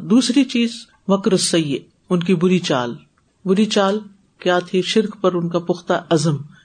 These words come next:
کہ ہم شرک پر ہی قائم رہیں گے، اور رسول اللہ صلی اللہ علیہ وسلم کی تکذیب، اور پھر آپ پر ایمان لانے کی بجائے حق کا راستہ روکنے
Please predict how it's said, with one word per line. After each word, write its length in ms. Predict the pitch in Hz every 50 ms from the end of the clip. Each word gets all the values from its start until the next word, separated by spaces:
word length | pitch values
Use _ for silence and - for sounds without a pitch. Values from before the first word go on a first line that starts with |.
| _ _
کہ 80 | - 185
ہم 100 | 180 170
شرک 320 | 175 - 196 190 190 - -
پر 120 | 208 196
ہی 120 | 196 190
قائم 300 | 190 185 151 147 147 147
رہیں 200 | 147 143 139 139 139 -
گے، 80 | 147 147 - - - _ _ _ _ _ _ -
اور 120 | 175 170
رسول 300 | 170 165 - 196 180 170
اللہ 180 | 165 156 156 160
صلی 140 | 156 151 -
اللہ 100 | 156 151
علیہ 100 | 151 147
وسلم 180 | 147 156 156 151
کی 120 | - 156
تکذیب، 440 | - 160 151 - 147 143 147 143 143 - - _ _ _ _ _ _ _ -
اور 120 | 185 180 175 175
پھر 180 | 170 214 208 196 202 - - - - - _ -
آپ 260 | 190 196 208 202 208 -
پر 100 | 214 202
ایمان 320 | 202 190 185 185 190 208
لانے 280 | 214 214 214 208 214 220
کی 140 | 214 220 208
بجائے 420 | 185 202 190 214 208 214 226 240 233 _ _ _ _ _ _ _ _ _
حق 300 | - - 190 190 190 -
کا 100 | 196 185
راستہ 320 | 165 165 165 165 - - 185
روکنے 440 | 170 165 165 165 165 170 175 175